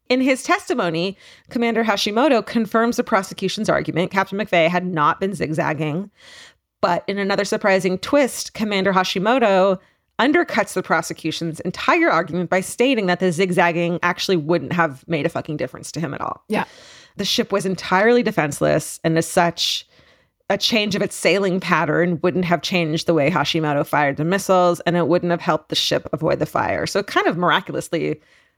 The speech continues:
Speaker 1: this <laughs> once enemy comes forward and is like, "This is kind of bullshit," you know?
Speaker 2: I wonder, like, if it was part of the treaty or whatever, where you have to come and do this thing and get us out of this or whatever. And he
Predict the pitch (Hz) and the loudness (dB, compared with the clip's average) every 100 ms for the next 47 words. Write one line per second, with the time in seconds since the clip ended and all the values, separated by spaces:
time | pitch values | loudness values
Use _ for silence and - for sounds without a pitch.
0 | _ _ 190 - - - - 233 - - | _ _ -4 -2 -6 -6 -8 -10 -12 -14
1 | - 190 196 214 - - 190 220 180 156 | -8 -4 -2 -4 -8 -6 -2 0 0 -4
2 | - 175 170 - 202 175 147 151 - 143 | -2 -2 -2 0 2 2 0 -2 0 0
3 | 156 _ _ _ _ _ - 151 143 - | -2 _ _ _ _ _ -10 -8 -12 -16
4 | _ - - 156 135 160 - - - - | _ -14 -10 -8 -4 -4 -4 -6 -8 -8
5 | 147 143 170 220 220 226 247 226 202 190 | -8 -6 -4 -2 2 2 4 4 4 2
6 | - 196 170 180 180 180 - 220 196 180 | 2 2 2 2 2 0 2 2 4 2
7 | 147 170 - 226 208 180 151 156 165 165 | 2 2 2 2 4 6 6 4 4 4
8 | 170 165 170 180 185 160 139 - 180 170 | 4 4 4 6 4 2 0 2 4 4
9 | 170 170 170 165 185 170 165 165 156 160 | 4 4 2 2 2 4 4 4 2 2
10 | 180 160 160 175 - 175 165 170 160 175 | 2 2 2 0 2 2 2 4 4 4